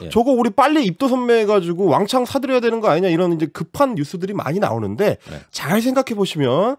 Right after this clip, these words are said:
Speaker 1: 음흠.
Speaker 2: 한국은 지금 통제가 그런대로 잘 되고 있으니까
Speaker 1: 음.
Speaker 2: 다른 나라들, 급한 나라들 먼저 맞는 걸 보면서
Speaker 1: 음.
Speaker 2: 부작용까지 확인하고 나서
Speaker 1: 음.
Speaker 2: 준비를 해도 늦진 않다. 천천히 봐야
Speaker 1: 맞아요.
Speaker 2: 된다. 이런 입장입니다.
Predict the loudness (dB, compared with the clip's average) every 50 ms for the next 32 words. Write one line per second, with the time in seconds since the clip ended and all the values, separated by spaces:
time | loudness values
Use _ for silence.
0 | -8 -12 -10 -2 0 0 0 0 0 0 0 -2 0 -2 -2 0 0 -2 -2 -4
1 | -6 -4 -2 0 0 0 0 2 2 2 2 2 2 0 0 -2 -4 -2 0 2
2 | 2 2 2 0 0 -2 -2 -4 -6 -4 -2 2 2 4 4 2 -2 -6 -12 -14
3 | -14 -10 -4 0 2 2 2 4 4 4 4 4 2 0 0 0 0 2 2 0
4 | 2 4 2 2 2 2 2 2 2 2 2 2 2 4 2 2 2 2 2 2
5 | 4 2 2 2 0 0 0 0 -2 -4 -6 -2 0 0 2 2 0 -2 0 -2
6 | 0 0 -2 -6 -4 -6 -6 -4 -4 -6 -6 -4 -4 -4 -4 -2 -2 0 0 0
7 | 0 2 2 2 2 2 -2 -6 -14 -18 -16 -16 -14 -8 -8 -4 -2 -2 0 0
8 | 0 0 0 -4 -4 -6 -8 -10 -8 -6 -6 -6 -6 -8 -12 -16 -18 -18 -20 -20
9 | -14 -4 -4 -4 -2 -2 -4 -4 -4 -2 -2 -4 -4 -4 -6 -6 -6 -8 -8 _
10 | 0 2 2 2 0 -4 -10 -12 -10 -8 -8 -8 -8 -12 -16 -20